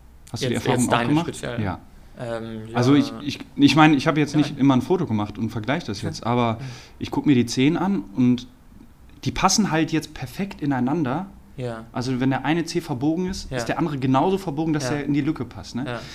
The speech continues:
Speaker 1: Und ich glaube, es ist halt mit, äh, jahrelangen Schuhe tragen, ne, die sind auch
Speaker 2: Definitiv.
Speaker 1: relativ eng
Speaker 2: Ja.
Speaker 1: vorne.
Speaker 2: Ja.
Speaker 1: Ähm, da habe ich halt super viel Handball gespielt, also,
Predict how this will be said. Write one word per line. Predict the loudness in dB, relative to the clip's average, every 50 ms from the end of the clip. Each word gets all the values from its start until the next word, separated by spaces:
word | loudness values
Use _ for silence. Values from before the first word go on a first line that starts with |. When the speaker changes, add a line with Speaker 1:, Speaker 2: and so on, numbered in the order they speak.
| -16 -6 -2
Speaker 1:
Und | -2
ich | 0 4
glaube, | 4 4 4 4
es | 2
ist | 0
halt | 0 0 0 0 0 -2
mit, | -2 -2 -2 -6 -2
äh, | 0 0 2
jahrelangen | 2 4 4 4 4 4 2 2 2 2 2 2 0
Schuhe | -2 -4 0 2 2 2
tragen, | 2 -2 -6 -4 -2 -2 0 0 -2 -2 -2
ne, | -2 -2 0
die | 0
sind | 0 0 0
auch | -2 -2 -2
Speaker 2:
Definitiv. | -2
Speaker 1:
relativ | -2 -2 -2 -4 -4 -8 -6 -2
eng | 0 2 2
Speaker 2:
Ja. | 2
Speaker 1:
vorne. | 0 0 0 2 2 2 0 -2 -10 -18 -16 -12 -12 -12 -12 -12 -14 -16 -8 -2
Speaker 2:
Ja. | 0 2 2
Speaker 1:
Ähm, | 2 2 2 2
da | 2 2
habe | 4 2
ich | 2 2
halt | 0 -2 -2 -4
super | -4 -4 -4 -4
viel | -2 -2 0
Handball | 0 0 0 0 -4
gespielt, | -4 -6 -8 -4 -2 -2 0 -2 -2
also, | -4 -4 -4 -2 -4 -4 -6